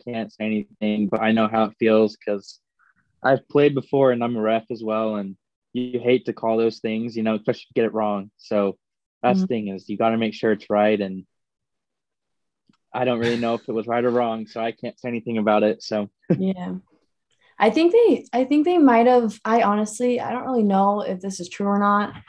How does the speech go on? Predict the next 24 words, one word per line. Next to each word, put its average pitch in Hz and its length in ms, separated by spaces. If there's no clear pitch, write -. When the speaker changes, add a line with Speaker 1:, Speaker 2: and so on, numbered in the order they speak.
Speaker 2:
but 196 100
I 202 120
saw, 208 300
like, 208 300
this 190 480
bus 180 800
behind, 180 400
like, 175 200
all 180 120
the 175 140
bleachers, 190 560
and 185 140
it 185 60
had, 180 200
like, 175 300
a - 20
whole 180 160
bunch 175 220
of 185 100
T 185 180
Vs 170 540
in 247 200
there. 240 180
Speaker 1:
Yeah. 208 180